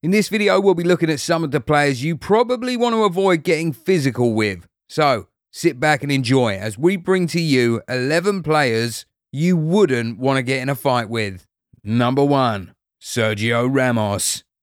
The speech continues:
Surely you were certain Ramos would be here, right? <laughs> Ha ha, the former Real Madrid defender Sergio Ramos for years was a constant thorn in the flesh of his opponents.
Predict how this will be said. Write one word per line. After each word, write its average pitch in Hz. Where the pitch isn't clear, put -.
Surely 165
you 107
were 120
certain 117
Ramos 117
would 104
be 139
here, 104
right? 160
<laughs> -
Ha 135
ha, 120
the 113
former 190
Real 170
Madrid 151
defender 127
Sergio 139
Ramos 123
for -
years 170
was 151
a 147
constant 175
thorn 131
in 117
the 107
flesh 131
of 127
his 120
opponents. 110